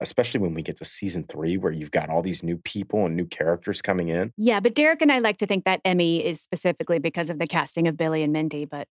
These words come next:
Speaker 2: yeah, whatever.
Speaker 1: I have, like, a little fleck of gold that I keep on my shelf is my
Speaker 2: I mean, essentially, you and I have the E in our egot. Let's just put it like that.
Speaker 1: This is true.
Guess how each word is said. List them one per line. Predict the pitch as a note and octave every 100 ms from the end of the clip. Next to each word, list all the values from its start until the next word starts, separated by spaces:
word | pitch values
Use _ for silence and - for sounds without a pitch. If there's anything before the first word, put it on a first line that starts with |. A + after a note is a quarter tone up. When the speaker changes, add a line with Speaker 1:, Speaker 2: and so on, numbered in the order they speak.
| -
Speaker 2:
yeah, | C4+ D4
whatever. | G3 D3 - -
Speaker 1:
I | -
have, | G#2+ G#2
like, | G2 G#2
a | G#2+
little | A2+ G2
fleck | - B2 F#2 - -
of | - G2 -
gold | C3 A#2+ F#2+
that | G2
I | F2
keep | - G2+ -
on | F2+
my | E2+ D#2+ -
shelf | - F#2 E2+
is | - -
my | D#2
Speaker 2:
I | D#4+
mean, | F4
essentially, | F4+ - F4+ F4+ E4+ D4
you | C4+ A3 A3+
and | G#3+
I | G3
have | F#3+ F#3+ F3 F3+
the | F#3 -
E | F3+ F3+ -
in | F#3
our | F3+
egot. | - E3 E3 D#3 -
Let's | F#3+ F#3+
just | G3+ -
put | F#3+
it | -
like | E3 -
that. | F3+
Speaker 1:
This | B2+ A#2
is | A2+
true. | - -